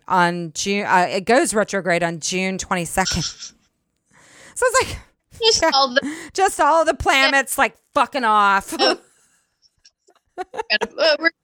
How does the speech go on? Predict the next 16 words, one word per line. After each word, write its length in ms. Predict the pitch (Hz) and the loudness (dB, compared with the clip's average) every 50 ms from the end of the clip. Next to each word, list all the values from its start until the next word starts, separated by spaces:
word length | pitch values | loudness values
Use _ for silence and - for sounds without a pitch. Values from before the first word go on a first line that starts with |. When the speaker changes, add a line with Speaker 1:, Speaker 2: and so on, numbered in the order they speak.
| - - | -2 -2
Speaker 2:
we're 100 | 349 285 - - - | -2 -2 -2 -6 0
gonna 140 | - 330 320 | 2 2 4
go 180 | 262 277 262 240 | 4 2 2 2
back 280 | 214 247 233 233 233 233 | 2 2 2 2 2 2
over 200 | 240 226 214 226 | 0 2 2 2
a 220 | 214 208 202 202 - _ _ _ | 2 2 2 -2 -6 _ _ _
bunch 380 | - 247 220 220 214 214 - - | 0 2 2 2 2 2 2 2
of 140 | 226 214 208 | 2 2 0
shits. 920 | 214 - - - - - 214 208 208 208 208 226 - - - - - _ _ _ - - - - - - - - - - _ _ _ _ _ _ _ _ _ _ | 0 -2 0 0 2 2 2 2 2 2 0 0 -4 -4 -6 -6 -8 _ _ _ -20 -20 -20 -20 -20 -20 -20 -20 -20 -20 _ _ _ _ _ _ _ _ _ _
Speaker 1:
Yeah. 840 | - 165 185 208 202 196 202 196 196 190 185 185 190 190 185 185 190 185 - - - - | -12 -6 -2 0 2 2 4 4 6 6 6 6 4 4 4 2 0 -2 -8 -12 -10 -8
Speaker 2:
Slowly. 1400 | - - - - - - - 302 285 262 247 247 240 233 233 226 220 226 220 220 220 214 214 214 214 220 269 269 _ _ _ _ _ _ _ _ 277 262 247 226 208 _ 226 _ _ _ _ _ _ _ _ - | -6 -4 -4 -4 -2 -2 -2 0 0 0 0 2 2 2 2 2 0 0 0 0 0 0 0 0 0 -2 -4 -6 _ _ _ _ _ _ _ _ -20 -20 -20 -20 _ _ _ _ _ _ _ _ _ _ _ -16
Speaker 1:
Slowly 680 | - - - - - 160 165 170 185 202 196 196 208 196 | -12 -8 -8 -6 -4 -2 -2 0 0 -2 -2 -2 -4 -4
but 180 | 170 202 - | -6 -8 -8
surely. 540 | - - - - 160 160 160 151 147 147 139 | -8 -10 -8 -8 -8 -8 -8 -8 -8 -6 -4
Speaker 2:
Like 140 | - 285 - | -4 -4 -4
being 320 | 311 302 302 294 285 294 | -6 -8 -8 -8 -8 -6